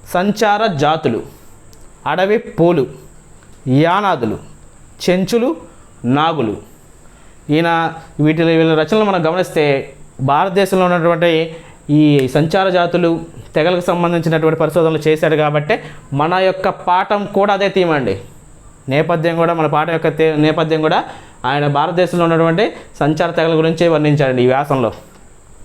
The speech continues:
అందుకని ఆయన రచనలు కూడా చూడండి. భారతదేశంలో ఆదివాసీలు,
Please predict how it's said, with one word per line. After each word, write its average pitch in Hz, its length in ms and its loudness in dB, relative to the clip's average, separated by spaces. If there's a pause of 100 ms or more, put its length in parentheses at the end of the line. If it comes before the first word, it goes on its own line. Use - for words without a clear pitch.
(340)
అందుకని 147 500 0 (220)
ఆయన 123 160 -2
రచనలు 165 200 -2
కూడా 175 180 0
చూడండి. 156 260 2 (200)
భారతదేశంలో 175 640 0
ఆదివాసీలు, 165 680 2